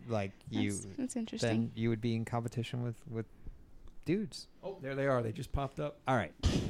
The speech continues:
Speaker 1: Uh, you take over. It's gonna take me a second to get this
Speaker 3: Okay.
Speaker 1: working. So.
Speaker 3: Uh, so it, give me, give me a highlight o-, of your career so far.
Speaker 1: You
Speaker 3: Said
Speaker 1: want, can you send me the second to last one too?
Speaker 3: I did.
Speaker 1: Oh, it, it just hasn't come through yet.
Speaker 3: Yeah.
Speaker 1: All right.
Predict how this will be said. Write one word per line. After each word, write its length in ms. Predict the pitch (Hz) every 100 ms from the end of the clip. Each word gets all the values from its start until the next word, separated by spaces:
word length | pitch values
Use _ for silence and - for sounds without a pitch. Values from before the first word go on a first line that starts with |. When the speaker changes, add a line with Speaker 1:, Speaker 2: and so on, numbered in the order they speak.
| - -
Speaker 1:
Uh, 220 | 139 139 135
you 100 | 160
take 240 | 180 160
over. 180 | 160 151
It's 120 | 147
gonna 80 | 143
take 140 | -
me 80 | 127
a 40 | 123
second 300 | 131 - 113
to 40 |
get 140 | 110 -
this 200 | 107 -
Speaker 3:
Okay. 140 | 127
Speaker 1:
working. 340 | 117 104 107 101
So. 140 | - 107
Speaker 3:
Uh, 340 | - 180 160 139 -
so 840 | - - - - - - 220 202
it, 300 | 202 208 185
give 120 | 254
me, 140 | 277 302 -
give 100 | 262
me 60 |
a 60 | 262
highlight 480 | - 202 180 131 120
o-, 40 | 131
of 320 | 143 143 135
your 200 | 135 123
career 380 | - 147 143 135
so 240 | - 127
far. 280 | 117 120 120
Speaker 1:
You 100 | 135
Speaker 3:
Said 80 | 160
Speaker 1:
want, 280 | 175 - 135
can 120 | 170
you 60 | 170
send 180 | - 180
me 80 | 180
the 100 | 143
second 300 | - 147 160
to 60 |
last 260 | 151 151 -
one 140 | 160
too? 240 | 156 165 160
Speaker 3:
I 60 | 123
did. 200 | 120 165 - - - - - - -
Speaker 1:
Oh, 120 | - 135
it, 140 | 123
it 240 | 139 123 123
just 160 | 117
hasn't 240 | 120 107 104
come 100 | 107
through 220 | 117 120
yet. 160 | 123 -
Speaker 3:
Yeah. 60 |
Speaker 1:
All 60 | 98
right. 80 | 87